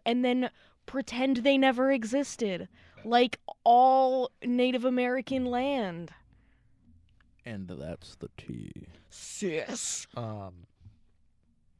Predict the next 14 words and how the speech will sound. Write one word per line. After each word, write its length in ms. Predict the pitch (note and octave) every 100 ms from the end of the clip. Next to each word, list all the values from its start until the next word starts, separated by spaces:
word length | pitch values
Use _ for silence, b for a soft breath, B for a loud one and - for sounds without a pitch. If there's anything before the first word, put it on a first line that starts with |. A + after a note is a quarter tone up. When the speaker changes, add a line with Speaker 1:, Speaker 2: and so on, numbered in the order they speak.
| _
Speaker 2:
okay, 260 | C#3 A#2+ F#2+ -
but 140 | B2
so 160 | - A2
what 100 | A2
happened 360 | A#2 A2 F2+ F2+
is, 200 | - - - _ _ b b b b b _
um, 280 | A2+ G#2+ G2
we 80 | A2
were 120 | B2
walking 260 | A#2 - E3+
around 180 | E3 D3
Liverpool, 360 | G2+ - B1+ _ _ -
and 280 | G#2 G2 - -
I 460 | G#2+ G2+ G2 G2